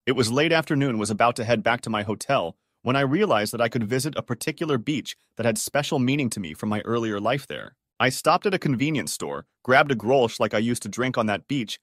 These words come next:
and drove out there. Hiked out to a specific spot I remembered, sat down, popped the beer, and looked out over the ocean. And it hit me that I hadn't done that in over twenty years. Whenever we'd visit the area, I'd suggest stopping at the beach,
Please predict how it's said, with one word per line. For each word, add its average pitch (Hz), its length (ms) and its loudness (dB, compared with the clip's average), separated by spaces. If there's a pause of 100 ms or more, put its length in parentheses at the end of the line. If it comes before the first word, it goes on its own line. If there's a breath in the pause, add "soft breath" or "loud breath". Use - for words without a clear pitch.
(260)
and 101 100 -4
drove 104 260 2
out 71 200 -4
there. 69 240 -10 (240)
Hiked 196 340 2
out 143 160 2
to 131 140 0
a 117 40 -2
specific 113 440 -6
spot 110 320 2
I 98 40 2
remembered, 71 500 -8 (180)
sat 127 300 -2
down, 139 340 -2 (200)
popped - 220 0
the 170 80 -2
beer, 110 320 -2 (180)
and 110 140 0
looked 147 220 -2
out 131 120 2
over 117 140 0
the 107 160 0
ocean. 82 440 -6 (320)
And 113 100 0
it 117 120 0
hit 139 200 2
me 131 100 0
that 107 160 0
I 107 80 4
hadn't 123 240 2
done 120 200 0
that 120 160 0
in 113 100 0
over 110 180 -2
twenty 110 300 -4
years. 95 460 -10 (280)
Whenever 135 300 4
we'd 147 200 2
visit 131 260 2
the 101 140 -2
area, 120 380 4
I'd 104 180 0
suggest 107 360 0
stopping 110 380 0
at 98 80 -8
the 98 60 -10
beach, - 420 -6